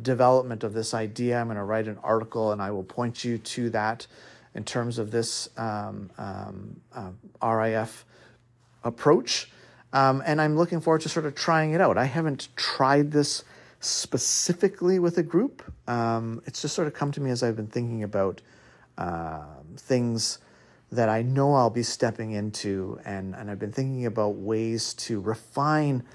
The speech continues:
things that are in my strategy toolkit, uh,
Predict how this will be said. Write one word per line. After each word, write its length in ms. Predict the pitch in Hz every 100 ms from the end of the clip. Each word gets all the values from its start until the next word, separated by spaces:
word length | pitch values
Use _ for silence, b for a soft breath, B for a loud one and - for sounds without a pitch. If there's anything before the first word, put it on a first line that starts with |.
| B B
things 400 | - 135 131 123
that 120 | 117
are 200 | 110 107 -
in 440 | 143 151 147 127 117 b b b
my 680 | 110 110 117 117 113 113 117 -
strategy 640 | - - - 120 117 113 104
toolkit, 760 | - - 139 135 - 67 - - _ b b b b b
uh, 340 | 110 104 98